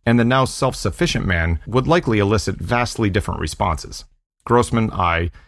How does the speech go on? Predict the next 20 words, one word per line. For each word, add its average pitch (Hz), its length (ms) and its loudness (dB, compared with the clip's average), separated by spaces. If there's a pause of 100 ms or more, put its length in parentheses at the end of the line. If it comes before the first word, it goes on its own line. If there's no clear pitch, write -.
(180)
Gerlich, 104 380 2 (100)
T 123 240 -4
M, 80 300 -2 (260)
and 95 140 0
Dennison, 90 640 0
J 98 220 0
J, 78 380 -2 (200)
two - 120 -4
thousand 80 240 0
fourteen. 78 560 -4 (1500)
Hence, 165 340 0 (240)
we 147 100 6
must 190 220 4
tread 120 220 2
with 98 180 -2
caution 113 460 0
when 90 140 2
hearing 92 300 4
the 90 60 2
words, 78 440 0